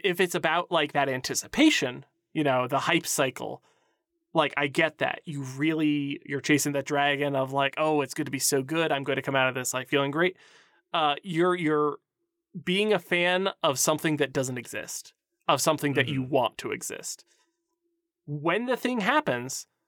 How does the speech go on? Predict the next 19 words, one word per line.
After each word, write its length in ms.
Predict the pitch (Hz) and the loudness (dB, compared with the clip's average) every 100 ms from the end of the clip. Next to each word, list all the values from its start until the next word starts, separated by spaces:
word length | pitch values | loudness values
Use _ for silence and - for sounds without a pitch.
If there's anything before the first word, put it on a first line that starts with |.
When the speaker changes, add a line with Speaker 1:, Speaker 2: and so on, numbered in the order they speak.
| _ _ _ | _ _ _
Speaker 1:
like, 360 | 147 143 143 _ _ _ _ _ _ _ | 0 0 -2 _ _ _ _ _ _ _
appreciate 720 | 190 - 190 220 - 220 196 | -2 0 0 0 2 0 0
the 100 | 156 | -2
thing 380 | 147 - 175 160 | -2 0 2 2
that 180 | 139 131 | 0 -2
it 140 | 120 - | -6 -4
is. 500 | 78 - - - - _ _ _ _ _ _ | -6 -4 -6 -8 -10 _ _ _ _ _ _
Engage 460 | 165 143 160 196 175 | -4 0 0 2 -2
with 160 | 170 | 0
it 120 | 175 - | -2 0
on 220 | 147 139 | 0 0
that 260 | 127 127 - | 0 -2 -2
level. 480 | 135 117 - - _ _ _ _ - | -6 -6 -6 -16 _ _ _ _ -20
Don't 320 | 131 160 185 - | 2 4 4 -2
Speaker 2:
Yeah. 240 | 120 113 - | -2 -2 0
Speaker 1:
wrap 340 | 156 156 156 | 0 2 2
yourself 400 | 160 143 156 147 | -2 0 2 2
up 280 | 143 135 - _ _ _ _ - | 0 0 -4 _ _ _ _ -2
in 580 | 156 143 135 131 135 | 0 2 0 -4 -10